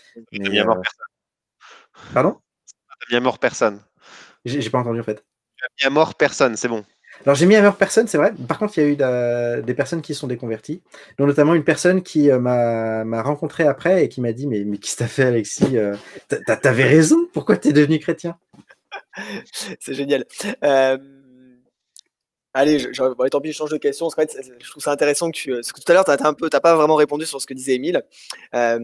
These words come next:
Speaker 3: moi, je sais que personnellement, dans mon parcours de foi, moi, je, ma foi, elle était surtout basée sur des expériences, et quasiment même que sur ça. Et puis un jour, euh, j'ai commencé à, à fouiller un peu dans les, les argumentaires un peu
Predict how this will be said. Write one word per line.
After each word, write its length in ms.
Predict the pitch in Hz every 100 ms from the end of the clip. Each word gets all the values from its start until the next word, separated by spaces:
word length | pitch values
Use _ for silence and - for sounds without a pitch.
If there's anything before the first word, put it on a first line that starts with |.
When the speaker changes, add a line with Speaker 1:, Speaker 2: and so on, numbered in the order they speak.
| 110 _ _ -
Speaker 3:
moi, 100 | 165
je 0 |
sais 100 | 202
que 40 |
personnellement, 400 | 147 151 180 170
dans 120 | 143
mon 80 | 131
parcours 300 | 143 139 147
de 100 | 139
foi, 260 | - 165 170
moi, 80 | 151
je, 240 | 135 113
ma 160 | 117 113
foi, 200 | - 147
elle 280 | 123 110 113
était 180 | -
surtout 280 | 120 143 143
basée 220 | 147 135
sur 120 | 147 127
des 200 | 120 127
expériences, 540 | - 127 131 175 -
et 40 | -
quasiment 280 | 117 120
même 120 | 117 104
que 80 | 139
sur 240 | - 127
ça. 280 | - 147 185 _ - _ _
Et 40 | _
puis 160 | -
un 80 | 120
jour, 320 | 117 151 135
euh, 80 | 113
j'ai 120 | 110
commencé 360 | 113 120 117 139
à, 280 | 120 113 104
à 160 | - 104
fouiller 240 | - 123
un 60 | 123
peu 120 | 135
dans 100 | 127
les, 260 | 110 107 _ 113
les 140 | 113
argumentaires 640 | 120 - 123 117 - 135
un 80 |
peu 80 | 123